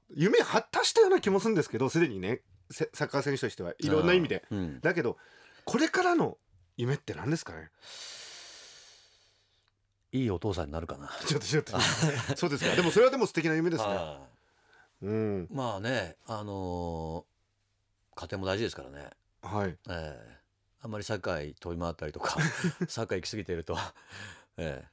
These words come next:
Speaker 2: え、一番重要なやっぱり家庭をおろそかにしてしまう可能性もあるので、やっぱいいお父さんでいるっていうことは、まあ、大事だなと思いながらも、やっぱり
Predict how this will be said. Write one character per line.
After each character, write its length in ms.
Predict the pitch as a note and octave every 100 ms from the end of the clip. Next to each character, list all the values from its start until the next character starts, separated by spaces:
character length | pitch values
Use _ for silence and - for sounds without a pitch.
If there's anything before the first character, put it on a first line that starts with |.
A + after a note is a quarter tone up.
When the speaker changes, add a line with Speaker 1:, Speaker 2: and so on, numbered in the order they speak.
| _
Speaker 2:
え、 40 | G#2
一 140 | A2
番 140 | A2+
重 120 | F#2 G#2+
要 120 | G#2+
な 60 | G#2
や 60 |
っ 20 | F#2+
ぱ 120 | E2
り 60 | C#2+
家 420 | - - F#2 F2+
庭 120 | F2
を 40 |
お 40 | F2
ろ 80 | E2+
そ 80 |
か 80 | D2+
に 80 | C2+
し 40 |
て 60 | D2
し 100 | -
ま 80 | D2+
う 20 |
可 100 | C#2+
能 120 | D2+
性 100 | D2
も 100 | D2+
あ 40 | B1+
る 80 |
の 100 | B1+
で、 220 | A#1+ A#1+ C#2+
や 60 | F2
っ 20 |
ぱ 100 | F#2
い 80 | F#2+
い 60 |
お 80 | E2
父 140 | F2
さ 140 | F2+ D2+
ん 40 |
で 60 | C#2
い 60 |
る 60 | C2+
っ 20 |
て 180 | C#2+ -
い 20 |
う 20 |
こ 100 | -
と 120 | D#2+ E2+
は、 200 | C2+ A1 _ _ _ _ _ _ -
ま 120 | G2+
あ、 180 | C2+ - _
大 160 | - E2
事 60 | D#2+
だ 80 |
な 160 | D2 D2+ - _
と 180 | - C2 - _ _ _ _ _ _ _ _ _ _
思 180 | G2 G#2+
い 60 |
な 80 | A#2
が 100 | A2+
ら 80 | E2
も、 260 | D2 C#2+ - _ _ _ _ _ _
や 100 | D#3
っ 40 | C#3
ぱ 120 | F#3
り 220 | G2 D#2